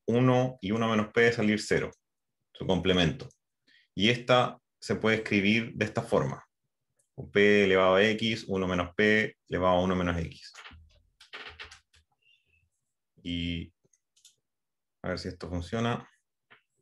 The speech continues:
Bueno, tengo una visualización interactiva de esta distribución de Bernoulli. Si yo aumento P, entonces empieza a salir más unos.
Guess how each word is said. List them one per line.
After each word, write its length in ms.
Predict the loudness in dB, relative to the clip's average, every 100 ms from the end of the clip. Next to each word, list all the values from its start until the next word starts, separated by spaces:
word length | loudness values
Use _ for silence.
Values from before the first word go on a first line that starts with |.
| _ _ _ _ _ -8
Bueno, 240 | -4 -2 -2
tengo 120 | -2
una 120 | 0
visualización 560 | 0 0 -4 -2 0 0
interactiva 640 | 2 2 2 0 2 4
de 60 | 4
esta 160 | 2
distribución 520 | -2 2 0 0 0 2
de 80 |
Bernoulli. 560 | 4 2 0 0 -2 -6 _ _ _ _ _ _ _ _ _ _ _ _
Si 100 | -8
yo 100 | 0
aumento 420 | 2 2 2 0 2
P, 340 | 4 4 2
entonces 440 | 0 -2 0 -2
empieza 400 | -2 0 0 0
a 40 | 0
salir 300 | 0 0 2
más 200 | 0 2
unos. 480 | 2 4 2 -4